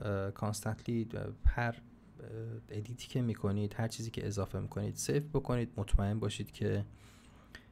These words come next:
اه، همشون هستن و وجود دارن. همونطور که می‌بینید نشون دادم، الان ببینید فاصله شون اصلاً اون چیزی نیست که تو مشن ایتور نشون داده بود.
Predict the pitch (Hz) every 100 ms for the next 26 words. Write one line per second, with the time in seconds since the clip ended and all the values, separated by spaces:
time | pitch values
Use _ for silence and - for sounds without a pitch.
0 | - - - 104 98 101 98 101 - 101
1 | 101 120 - - 110 101 98 - 101 123
2 | 131 160 156 135 117 117 127 - 147 -
3 | 139 117 104 104 107 113 120 127 123 110
4 | 107 104 110 113 - 123 113 101 - 110
5 | 117 117 - 117 117 117 117 131 139 -
6 | - - - - - 92 - 104 - -
7 | 95 95 107